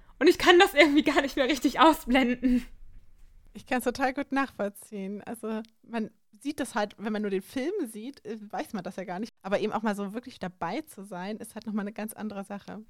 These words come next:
Speaker 1: Ich hab immer gedacht, ich könnte nie mit einem Schauspieler zusammen sein, wenn der andauernd für Filme andere Frauen küsst. Aber ich muss sagen, dass der Dreh fast schon so ein bisschen meine Einstellung dazu verändert hat, weil ich dachte, na ja, okay, wenn das so ist, wenn das halt quasi Filmküsse sind,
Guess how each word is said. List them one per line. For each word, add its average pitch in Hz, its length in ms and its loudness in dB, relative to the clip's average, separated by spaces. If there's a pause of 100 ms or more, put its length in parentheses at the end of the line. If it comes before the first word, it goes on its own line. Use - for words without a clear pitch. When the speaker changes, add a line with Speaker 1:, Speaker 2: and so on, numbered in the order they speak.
(800)
Speaker 1:
Ich 233 120 -4
hab 277 80 4
immer 311 160 6
gedacht, 269 280 6
ich - 120 -10
könnte 254 200 2
nie 262 140 4
mit 277 100 0
einem 226 100 -2
Schauspieler 254 420 0
zusammen 254 380 4
sein, 247 280 4
wenn 240 100 4
der 233 200 4
andauernd 240 360 6
für - 120 -12
Filme 254 300 2
andere 226 200 0
Frauen 240 380 4
küsst. - 420 -2 (300)
Aber - 100 -6
ich 247 60 2
muss 254 100 -2
sagen, 285 260 10
dass 254 140 0
der 240 120 4
Dreh 294 400 2
fast - 340 -8
schon 302 100 -2
so 254 80 0
ein 247 40 2
bisschen 277 180 -2
meine 247 140 4
Einstellung 254 400 2
dazu 240 220 0
verändert 233 440 0
hat, 269 120 -6
weil 233 100 4
ich 226 60 -10
dachte, 247 220 -2
na 233 100 2
ja, 233 200 6
okay, 233 220 -4
wenn 240 120 0
das - 280 -6
so 277 220 2
ist, - 480 0 (800)
wenn 247 140 4
das 254 220 8
halt 302 140 4
quasi 254 260 0
Filmküsse 254 600 -2
sind, 226 420 -4